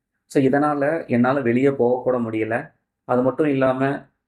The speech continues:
என்னுடைய கணவரும் குழந்தைகளையும் என்னால சரிவர பார்த்துக்க முடியல. எப்படியாவது இந்த உடல் எடையை நான் குறைச்சு என்னோட குழந்தைகளையும் கணவனையும் நல்லா பார்த்துக்கணும்.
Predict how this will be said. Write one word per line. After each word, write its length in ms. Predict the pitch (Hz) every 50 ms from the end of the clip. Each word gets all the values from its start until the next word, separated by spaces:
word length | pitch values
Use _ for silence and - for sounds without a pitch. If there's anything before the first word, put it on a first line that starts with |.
| _ _ _ _ _ _ _ _
என்னுடைய 340 | - 117 120 120 120 120 117
கணவரும் 480 | 120 123 127 135 135 135 135 139 139 -
குழந்தைகளையும் 600 | - 120 120 131 135 123 127 117 120 143 143 -
என்னால 280 | 120 110 113 120 123
சரிவர 360 | 123 - 120 107 117 117 120 120
பார்த்துக்க 320 | 120 113 110 - - -
முடியல. 580 | 110 110 110 107 107 110 107 110 123 135 - _ _ _ _ _ _ _
எப்படியாவது 840 | - 123 127 123 135 147 143 147 147 143 143 143 139 147 160 165 - -
இந்த 240 | - 120 117 120 117
உடல் 360 | 113 117 120 139 143 139 -
எடையை 400 | - 117 117 117 120 120 123 120
நான் 220 | 120 117 113 101 -
குறைச்சு 520 | 110 113 113 113 - - - 127 143 143 - - _ _ _ _ -
என்னோட 200 | 120 123 123 120
குழந்தைகளையும் 540 | 123 120 123 135 143 143 139 135 135 139 135
கணவனையும் 500 | - 120 117 120 127 123 120 127 135 127 117
நல்லா 360 | 113 110 110 110 117 120 120 -
பார்த்துக்கணும். 600 | 110 110 - 110 - 110 107 120 147 - -